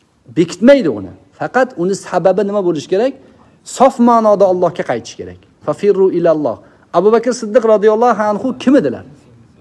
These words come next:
Savdogar edi, oddiy savdogar edi. Hozir millionlagan savdogar bor. O'ladi, hech kim uni eslamaydi, bilmaydi hech kim.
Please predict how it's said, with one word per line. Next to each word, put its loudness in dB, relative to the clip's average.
Savdogar 4
edi, 2
oddiy -2
savdogar -2
edi. -12
Hozir 4
millionlagan 2
savdogar 0
bor. -12
O'ladi, 6
hech -2
kim -4
uni -4
eslamaydi, -4
bilmaydi -4
hech -8
kim. -14